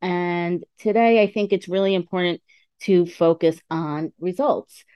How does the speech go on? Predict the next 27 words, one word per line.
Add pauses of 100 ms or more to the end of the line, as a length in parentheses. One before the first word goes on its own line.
(200)
So
I
think
the
thing
is,
is
sometimes
we
have
goals
and
sometimes
we
don't
necessarily
get
to
the
result
we
want. (360)
So
sometimes
I
think
just